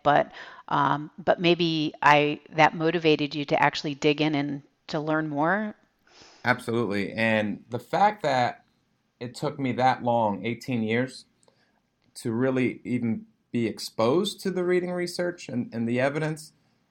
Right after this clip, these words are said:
Speaker 2: it, it baffles me. And I didn't want to be a victim of the moment after reading Emily Hanford's initial article, Hard Words, back in, I believe it was September of twenty eighteen. So I took the time to really understand the research and immerse myself so that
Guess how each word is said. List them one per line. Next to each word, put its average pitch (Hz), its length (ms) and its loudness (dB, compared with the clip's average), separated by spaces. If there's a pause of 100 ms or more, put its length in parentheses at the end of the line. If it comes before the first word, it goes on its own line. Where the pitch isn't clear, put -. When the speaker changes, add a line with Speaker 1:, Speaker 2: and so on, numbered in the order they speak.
(180)
Speaker 2:
it, 113 200 -4
it 107 120 -4
baffles 127 420 2
me. 151 280 -8 (300)
And 110 600 2 (500)
I 120 100 2
didn't 170 160 2
want 180 140 0
to 151 60 -2
be 147 120 0
a 127 80 4
victim 123 380 0
of 104 120 0
the 107 60 -4
moment 110 480 2 (100)
after 110 280 -4
reading 107 200 -2
Emily 101 300 -2
Hanford's 101 600 -8 (280)
initial 104 360 -4
article, 104 360 0
Hard 98 240 -2
Words, 107 320 -2
back 95 220 -4
in, 92 260 -4
I 90 40 -14
believe 98 260 -6
it 95 80 -10
was 92 120 -6
September 104 480 -4
of 90 80 -8
twenty 98 280 -6
eighteen. 104 400 -6
So 107 100 -6
I 101 200 0 (260)
took 170 200 -6
the 143 60 -10
time 127 440 -2
to 104 360 -6 (300)
really 135 320 0
understand 113 640 -4
the 92 60 -6
research 117 580 -4
and 85 320 -12
immerse 117 340 -4
myself 113 420 -2
so 113 120 -8
that 101 320 0